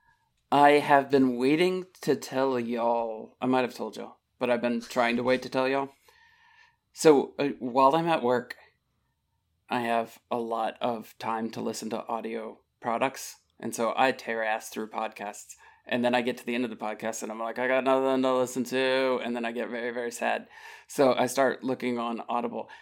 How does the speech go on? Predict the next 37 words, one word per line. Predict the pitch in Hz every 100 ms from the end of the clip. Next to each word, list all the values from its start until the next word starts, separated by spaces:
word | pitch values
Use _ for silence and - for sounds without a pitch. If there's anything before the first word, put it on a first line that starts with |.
| -
and | - 135
then | 135 123
I | 127
look | 127 139 135
down, | 131 127 127 - _ _
and | 135 123 120 -
I | 120
saw | 127 123
my | 127 117 -
copy | - 123 123
of | 117
Broken | 123 120 117
Sky. | 117 113 117 _ _ _
So | - 123
I'm | 120
like, | 120 - _ _ _
"Chris | - 117 -
Whitting." | 117 107 107 _ -
So | -
I | 131
looked | 131 143
up | 147 131
other | 127 135
Chris | - 127
Whitting | 123 120 135
books. | 151 156 - - _ - - -
I | 139 139 139 139 131 -
have | 117 123 127 123 120 117 - -
consumed | - 139 117 - 139 135 131 -
all | 127 127
four | - 127
books | 127 127 -
of | 123 117
the | 117
Ketty | 127 120
J | 117 110 113
series, | 120 131 143 156 - -